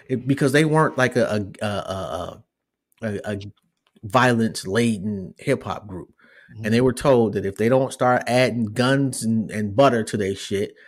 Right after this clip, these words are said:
Speaker 2: Mm-hmm.
Speaker 1: or, or go completely G-rated, that they were going to be dumped from their contract.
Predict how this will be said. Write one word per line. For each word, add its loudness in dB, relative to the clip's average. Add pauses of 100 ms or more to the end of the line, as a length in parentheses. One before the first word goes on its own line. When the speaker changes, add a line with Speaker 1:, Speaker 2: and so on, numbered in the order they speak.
(120)
Speaker 2:
Mm-hmm. -18
Speaker 1:
or, 8
or 6
go 2
completely 0
G-rated, 2 (200)
that -16
they 6
were 6
going 0
to -10
be -6
dumped -8
from -10
their -8
contract. -14